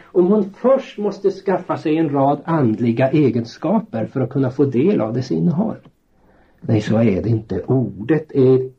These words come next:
tydligt och klart, har en yttre klarhet som kan överbringas till den som är blind, den som är en hedning, den som är i mörker.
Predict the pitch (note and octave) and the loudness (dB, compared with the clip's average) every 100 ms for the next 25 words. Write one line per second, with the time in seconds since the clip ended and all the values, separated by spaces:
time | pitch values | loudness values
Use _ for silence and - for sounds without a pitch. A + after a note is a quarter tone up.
0 | - G3 A#2+ F#2+ B2+ D#3 E3+ - B2 D#3+ | 0 2 2 0 0 0 -4 0 2 2
1 | - - - - C#3+ F3+ G#3 C#3 B2 - | -2 -12 -20 -6 0 4 4 2 -2 -2
2 | - C#3+ C#3+ - F#3 A2+ F#2+ G#2 C3 A2 | 0 0 0 0 2 2 0 2 4 4
3 | - - - _ - C#3 A2 - B2+ C#3+ | 0 -18 -20 _ -6 -2 -2 -2 0 2
4 | D3+ A2 G#2 G2 G#2 G2 G2 - - A2+ | 2 2 -2 -2 -2 -2 -4 -4 0 0
5 | A2+ F#2+ F#2+ A#2 A2 A2 A2 G#2 A#2 G2+ | 0 -2 -2 0 0 2 2 4 6 4
6 | F2 F2 - _ G#2+ A2+ A#2 G2 F#2 B2+ | -2 -10 -16 _ -4 -2 0 0 0 2
7 | A#2 F2+ F2+ F#2+ G2+ F#2+ - A2+ F2+ F#2+ | 2 2 -4 -4 -4 -6 -2 -2 -2 -4
8 | G2 G2 - _ - F#2 | -4 -6 -8 _ -8 -8